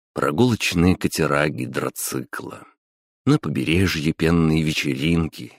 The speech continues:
и даже кинотеатр под открытым небом. В пакет «Всё включено» входило трёхразовое питание ресторанной кухни.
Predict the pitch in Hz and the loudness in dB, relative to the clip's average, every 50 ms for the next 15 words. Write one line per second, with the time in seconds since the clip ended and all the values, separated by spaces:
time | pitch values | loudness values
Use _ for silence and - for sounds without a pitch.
0 | _ _ _ - 67 - 76 87 87 90 71 - 85 87 98 98 90 - - - | _ _ _ -8 -2 0 0 2 2 0 -2 0 2 4 4 4 2 0 -4 -4
1 | 62 69 71 82 - - 87 - - - 73 76 76 - - - 67 67 65 - | -2 0 -2 0 0 -2 -4 -2 -4 -2 -2 -2 -2 -2 -4 -6 -4 -4 -6 -6
2 | - 64 64 65 65 67 58 57 55 57 53 55 - - _ _ _ _ _ _ | -6 -4 -4 -2 -2 -2 -2 -4 -4 -6 -10 -10 -14 -20 _ _ _ _ _ _
3 | _ _ _ _ - - - - 71 65 - - 73 69 - - - - - 78 | _ _ _ _ -16 -10 -6 -4 -4 -4 -2 0 0 0 0 -4 -10 -4 0 0
4 | 76 - - - 76 69 64 - - - - 62 67 82 90 - - - 78 67 | 0 0 -2 -4 -4 -4 -2 -4 -8 -8 -4 0 0 0 0 -2 -2 -2 -2 0
5 | 67 87 85 78 76 - 82 82 - - - - 76 78 78 80 67 67 65 62 | 2 2 2 2 0 0 -2 -2 -2 -2 -2 -2 -2 0 0 -2 -2 -2 -4 -4
6 | - - - - 76 73 80 87 85 80 80 80 76 80 - - - 64 62 69 | -6 -10 -8 -2 0 2 2 4 2 2 2 2 0 -2 -4 -4 -6 -8 -4 -4
7 | 65 65 69 69 67 67 - 120 - _ - 113 - - - - - 57 58 57 | -2 -2 -2 -2 -2 -2 -4 -6 -8 _ -10 -10 -8 -8 -8 -10 -8 -10 -12 -12
8 | - - | -12 -16